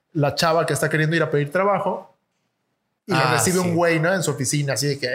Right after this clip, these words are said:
Speaker 1: eh, pues, ¿cómo le vamos a hacer? Y la chingada, y enseguida como de que, pues, presta, ¿no? Y,
Speaker 2: Sí.
Speaker 1: y no es la situación, güey.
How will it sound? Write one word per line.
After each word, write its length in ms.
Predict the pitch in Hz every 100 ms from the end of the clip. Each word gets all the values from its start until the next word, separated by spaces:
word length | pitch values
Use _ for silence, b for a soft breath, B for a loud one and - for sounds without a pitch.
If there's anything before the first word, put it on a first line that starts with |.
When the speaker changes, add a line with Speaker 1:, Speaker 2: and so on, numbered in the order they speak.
| 165
Speaker 1:
eh, 40 |
pues, 160 | - -
¿cómo 180 | 143 143
le 80 |
vamos 240 | 127 135 127
a 60 | 110
hacer? 300 | 113 160 160
Y 60 |
la 120 | 131 107
chingada, 520 | 113 107 131 160 135
y 40 |
enseguida 540 | 113 113 113 123 139 135
como 220 | 113 110
de 100 | 101
que, 260 | - 104 - b b _ -
pues, 100 | 113
presta, 440 | - 190 254 131
¿no? 220 | 123 175 B B B -
Y, 120 | 143
Speaker 2:
Sí. 60 | 139
Speaker 1:
y 120 | 160
no 280 | 147 147 147
es 200 | 143 139
la 100 | 156
situación, 440 | 156 156 180 262 294
güey. 160 | 156